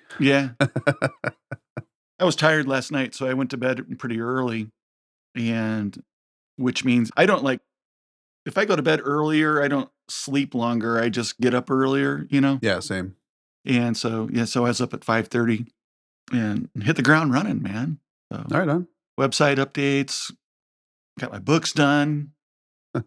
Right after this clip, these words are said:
Speaker 1: Yeah. <laughs>
Speaker 2: I usually like to do that stuff on Sunday morning.
Speaker 1: Oh, do you?
Speaker 2: Yeah, for whatever reason. Saturday morning, I, I do a little more productive stuff, like, I don't know, you know, reading,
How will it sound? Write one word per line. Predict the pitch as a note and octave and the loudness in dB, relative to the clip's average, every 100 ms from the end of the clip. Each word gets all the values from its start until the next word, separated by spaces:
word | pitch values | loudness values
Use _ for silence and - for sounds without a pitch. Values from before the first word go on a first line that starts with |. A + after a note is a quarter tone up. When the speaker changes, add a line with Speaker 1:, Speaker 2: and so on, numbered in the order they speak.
| A#2 - A2 A2+ - _ _ | -6 -8 -12 -14 -16 _ _
Speaker 1:
Yeah. | C3+ - G#2 - | -6 -6 -6 -12
<laughs> | - - - - C4+ - - - | -16 -12 -12 -8 -8 -6 -10 -4
Speaker 2:
I | - | 0
usually | B3 C4 | 2 4
like | A3+ D3+ | 4 4
to | B2+ | 0
do | B2 | 0
that | G#2+ | 0
stuff | - G#2 F#2+ | 0 -2 -4
on | F2+ | -10
Sunday | - - - - G2 E2+ E2 | -10 -8 -6 -4 -4 -6 -8
morning. | E2+ F2+ F#2 - G2 - | -12 -14 -14 -18 -20 -2
Speaker 1:
Oh, | C#3 | 2
do | C3+ | 4
you? | C3+ D3+ - _ _ _ | 4 0 -8 _ _ _
Speaker 2:
Yeah, | C#3 C#3 C#3+ C3+ - _ _ - | 4 4 4 0 -8 _ _ -8
for | B2+ | -4
whatever | G#2+ E2+ | -4 -6
reason. | E2+ E2 F#2+ G2 | -10 -14 -18 -18
Saturday | - - B2+ A#2+ | -10 -4 -2 0
morning, | A2+ G2+ F#2+ | 0 -2 -4
I, | F2+ - F#2+ | -8 -12 -14
I | G2 _ _ _ | -14 _ _ _
do | - | -12
a | F2+ | -10
little | F2+ | -10
more | E2+ F2+ F#2 _ - | -10 -10 -12 _ -4
productive | - G2 - | -2 -2 -8
stuff, | - F#2 F#2+ | -6 -6 -6
like, | - - - _ _ _ _ _ _ | -10 -12 -16 _ _ _ _ _ _
I | G2 | -8
don't | E2+ | -8
know, | - _ _ _ _ _ - | -12 _ _ _ _ _ -8
you | |
know, | A#2+ | -8
reading, | - - B2+ B2+ A2+ A2 G#2+ G#2+ | -8 -2 2 4 4 2 0 -4